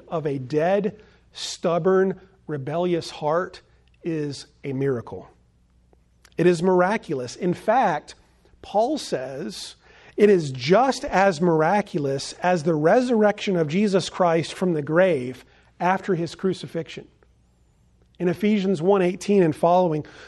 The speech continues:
Paul says that the power of God that is at work in us who believe is the same mighty power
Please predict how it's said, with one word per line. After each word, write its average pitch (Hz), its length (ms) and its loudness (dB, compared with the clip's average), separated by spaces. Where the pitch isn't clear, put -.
Paul 214 240 2
says 185 360 0
that 170 120 -8
the 147 80 -6
power 254 540 0
of 190 180 2
God 160 420 2
that 175 140 2
is 160 120 -2
at - 120 -8
work 190 360 0
in 196 160 -4
us 196 340 0
who 208 120 -2
believe 170 540 -2
is 185 260 0
the 170 120 -2
same 254 680 0
mighty 202 420 2
power 175 640 0